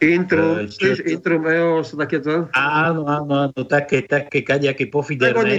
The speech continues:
Speaker 1: vypisujú, no tak vypisujú tak, ako tak, s-, tomu sa nedá zabrániť, tak vypisujú a posledná výzva a urýchlene nás kontaktujte, listy chodia obyčajne, tak to ako to je nič. Jedine, keď je doporučenie, len tam t-,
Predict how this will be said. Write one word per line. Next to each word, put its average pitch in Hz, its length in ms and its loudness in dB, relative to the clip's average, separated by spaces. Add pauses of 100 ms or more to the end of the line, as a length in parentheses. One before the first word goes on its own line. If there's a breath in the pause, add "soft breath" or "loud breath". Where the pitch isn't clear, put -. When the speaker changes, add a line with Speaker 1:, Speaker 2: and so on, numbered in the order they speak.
(120)
Speaker 1:
vypisujú, 185 480 0
no 151 160 -2
tak 135 160 -4
vypisujú 143 560 -2
tak, 127 160 0
ako 113 240 -4
tak, 110 160 -2
s-, - 160 -20
tomu 156 320 0
sa 135 160 0
nedá 131 240 2
zabrániť, 123 480 2
tak 117 160 -2
vypisujú 123 640 0
a 117 80 0
posledná 135 480 0
výzva 117 480 0
a 113 200 -2 (520 loud breath)
urýchlene 151 480 2
nás 123 160 -2
kontaktujte, 123 880 0
listy 143 240 0
chodia 135 320 0
obyčajne, 135 800 0 (560 loud breath)
tak - 240 -6
to 127 80 0
ako 113 320 0
to 117 80 0
je 110 100 2
nič. 117 220 0 (480)
Jedine, 143 400 2
keď 120 320 -2
je 117 80 -4
doporučenie, 120 560 2
len 120 320 0
tam 120 320 -2
t-, - 160 -20